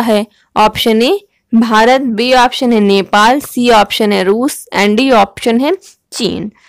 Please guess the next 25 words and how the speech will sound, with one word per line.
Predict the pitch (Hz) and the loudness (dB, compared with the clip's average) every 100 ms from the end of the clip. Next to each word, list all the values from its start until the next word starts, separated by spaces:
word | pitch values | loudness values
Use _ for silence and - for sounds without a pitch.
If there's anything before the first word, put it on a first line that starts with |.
| _ - | _ -6
सही | 294 330 | 0 2
होगा | 349 330 | 2 2
हमारा | 311 311 | 2 2
यहाँ | 320 320 | 2 2
पर | 311 320 294 - 254 | 2 0 0 -2 -2
ए | 285 | 0
वाला | 262 240 226 | 2 2 0
ऑप्शन, | 226 - 349 392 294 | -4 -10 -8 -10 -10
भारत। | 240 220 190 190 _ _ _ _ _ _ _ _ _ _ _ _ _ _ _ _ _ _ _ _ _ _ _ _ _ 262 | -6 -4 -6 -10 _ _ _ _ _ _ _ _ _ _ _ _ _ _ _ _ _ _ _ _ _ _ _ _ _ -4
निम्न | 330 381 370 | 0 0 0
में | 359 | 0
से | 370 381 | 0 -2
कौन | 285 285 320 | 0 0 0
सा | 330 311 | 0 0
भारतीय | 247 262 254 247 262 | 0 0 0 0 0
राज्य | 254 254 277 | 2 2 -2
गरीबी | 226 262 269 277 311 | 0 0 0 -2 -2
के | 320 320 | -2 -6
कुचक्र | - 247 - 262 240 | -6 -8 -6 -6 -6
का | 240 269 | -4 -4
शिकार | - 226 196 196 202 | -4 -6 -2 0 -2
है? | 226 | -4
ऑप्शन | - 220 - 220 214 | -2 -2 0 -2 -2
ए | |
बिहार, | 202 220 226 233 277 | 0 -2 0 2 2